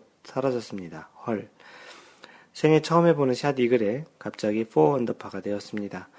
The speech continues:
마인드 골프는 그렇게 샷 이글 몇 번 해보고 홀인원도 해봤는데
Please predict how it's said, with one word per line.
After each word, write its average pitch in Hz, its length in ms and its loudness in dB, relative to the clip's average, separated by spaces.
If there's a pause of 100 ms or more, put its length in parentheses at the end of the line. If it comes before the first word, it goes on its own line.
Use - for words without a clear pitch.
(560)
마인드 135 280 4
골프는 165 540 2
그렇게 120 380 -4
샷 165 340 -2 (120)
이글 135 760 2
몇 110 140 2
번 123 160 2
해보고 135 340 -2
홀인원도 131 360 0
해봤는데 107 460 -4